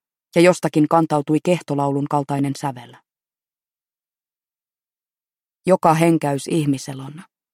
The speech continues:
johtaa kuolon uneen ikuiseen. "Äiti", kuiskasin tuntiessani kädet hiuksissani. "Oletko se sinä?"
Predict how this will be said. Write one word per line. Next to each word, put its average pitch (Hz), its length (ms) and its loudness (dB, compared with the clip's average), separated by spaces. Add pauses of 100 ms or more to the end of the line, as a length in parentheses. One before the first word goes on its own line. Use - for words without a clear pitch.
(220)
johtaa 151 380 2
kuolon 147 480 2
uneen 143 360 -2
ikuiseen. 131 760 -12 (2750)
"Äiti", 151 440 0 (1000)
kuiskasin 147 480 0
tuntiessani 147 560 0
kädet 151 340 0
hiuksissani. 135 640 -10 (1600)
"Oletko 180 260 2
se 170 120 -2
sinä?" 147 400 -4